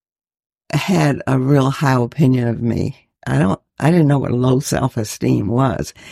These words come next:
And I'm not sure I ever had that, but I certainly didn't have a high opinion of me, of what I could do.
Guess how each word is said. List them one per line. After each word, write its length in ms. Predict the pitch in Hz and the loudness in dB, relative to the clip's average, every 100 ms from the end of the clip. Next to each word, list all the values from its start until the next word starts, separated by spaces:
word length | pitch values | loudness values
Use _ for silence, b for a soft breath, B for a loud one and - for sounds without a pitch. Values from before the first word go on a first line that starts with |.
| B B | B B
And 100 | 131 | 2
I'm 100 | 180 | 4
not 220 | 185 156 | 2 0
sure 280 | - 170 147 | 0 2 2
I 80 | 123 | 0
ever 220 | 135 131 | -2 0
had 380 | 160 131 120 113 | 0 0 0 0
that, 380 | 147 120 95 | 0 0 -4
but 200 | - 110 - 196 B B - | -6 -8 -8 -20 B B -2
I 80 | |
certainly 380 | 156 175 165 131 113 | 0 2 2 2 0
didn't 220 | 131 131 | 2 2
have 240 | 131 127 | 2 0
a 100 | 107 | -2
high 420 | - - 175 156 | -6 -6 -2 -2
opinion 580 | - 156 - 165 147 131 | -2 -6 0 0 2 -2
of 160 | 123 131 | -4 -2
me, 320 | 139 127 127 | 0 0 0
of 200 | 110 131 | -2 0
what 160 | 151 139 | 0 2
I 140 | 127 | 0
could 220 | - - | -2 -2
do. 320 | 131 123 107 | 2 2 2